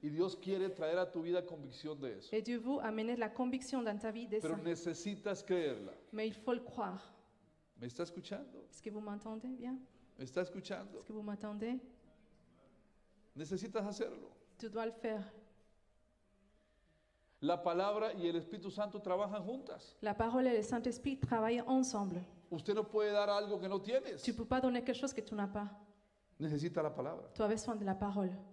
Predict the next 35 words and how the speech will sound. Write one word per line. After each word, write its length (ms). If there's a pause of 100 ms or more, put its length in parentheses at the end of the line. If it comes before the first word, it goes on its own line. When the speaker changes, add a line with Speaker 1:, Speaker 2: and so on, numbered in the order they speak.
(1700)
Speaker 1:
Bueno. 300 (1160)
Speaker 2:
Bon. 180 (1000)
Speaker 1:
Si 200
no 140
tiene 280
la 140
palabra 340
de 120
Dios 260
Speaker 2:
Si 60
tu 60
Speaker 1:
morando 280
Speaker 2:
n'as 40
Speaker 1:
en 60
Speaker 2:
pas 60
Speaker 1:
tu 60
Speaker 2:
la 60
Speaker 1:
corazón, 380
Speaker 2:
parole 140
de 60
Dieu 220 (140)
dans 140
ton 200
cœur, 200 (180)
Speaker 1:
vas 240
a 40
estar 600
consignado, 880 (240)
¿entiende 420
esa 140
palabra? 380
Speaker 2:
euh, 340
tu 100
seras 480 (140)
consigné 580